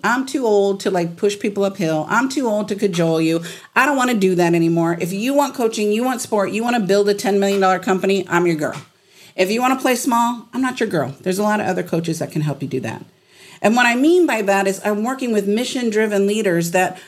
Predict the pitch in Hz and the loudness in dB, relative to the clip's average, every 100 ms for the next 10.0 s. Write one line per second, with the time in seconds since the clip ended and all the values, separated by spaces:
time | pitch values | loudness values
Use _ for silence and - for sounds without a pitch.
0 | - - 359 415 370 226 220 202 196 190 | -14 -4 -2 0 0 2 2 2 0 -2
1 | 190 190 175 180 170 165 160 160 214 311 | -2 -2 0 0 0 -2 0 0 0 -4
2 | - _ 220 277 285 277 240 208 - 170 | -10 _ -2 0 -2 -2 0 0 -2 0
3 | 208 220 233 208 202 196 170 170 170 151 | 0 0 -2 -2 -2 -2 -2 0 0 -2
4 | 139 147 131 131 - _ _ - 262 262 | -4 -8 -10 -10 -18 _ _ -8 -2 0
5 | 262 226 226 190 170 170 175 175 170 - | 0 2 2 2 0 0 0 0 -2 -2
6 | 156 143 - 175 170 180 185 185 180 175 | -2 -2 -4 -4 0 0 2 2 2 0
7 | 170 160 156 151 143 131 139 143 - 156 | 0 0 -2 -2 -8 -8 -8 -8 -10 -2
8 | 180 180 147 151 139 233 277 - _ _ | 0 0 0 -2 0 -2 -2 -10 _ _
9 | - 175 147 139 147 - 220 240 269 - | -4 -2 0 -4 -8 -2 0 2 0 -8